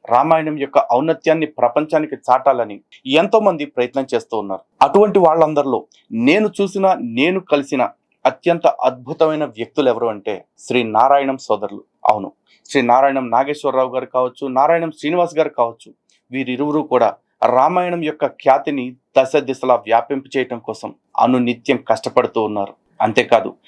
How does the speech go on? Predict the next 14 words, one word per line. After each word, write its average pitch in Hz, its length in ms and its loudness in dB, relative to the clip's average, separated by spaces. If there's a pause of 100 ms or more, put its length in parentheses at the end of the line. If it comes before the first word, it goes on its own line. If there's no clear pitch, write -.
ఆ 120 120 6
రామాయణ 139 520 2
ఖ్యాతిని 151 480 0
ప్రపంచానికి 170 840 2
తెలియచేయాలని 143 760 0
చెప్పేసి 123 480 -8 (140)
ఒక - 160 0
ఆధ్యాత్మిక 165 800 0
అద్భుతాన్ని 131 840 0 (240)
ఆంధ్రప్రదేశ్లోని 139 760 0
విజయనగరం 139 680 0
పట్టణం 131 460 0
సమీపంలో 123 600 -6
నిర్మించారు. 107 580 -8